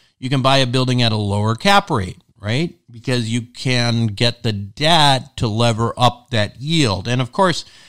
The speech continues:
sellers know this, so they can offer the real estate at a lower cap rate, right? And the cap rate for real estate,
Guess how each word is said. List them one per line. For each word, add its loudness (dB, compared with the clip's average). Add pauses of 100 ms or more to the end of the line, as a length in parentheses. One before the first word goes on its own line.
(120)
sellers 0
know 0
this, -6
so -4
they -4
can -6
offer -6
the -8
real -2
estate -2
at -2
a -2
lower -2
cap -6
rate, -8
right? -4
And -2
the -4
cap -2
rate -2
for -4
real -4
estate, -2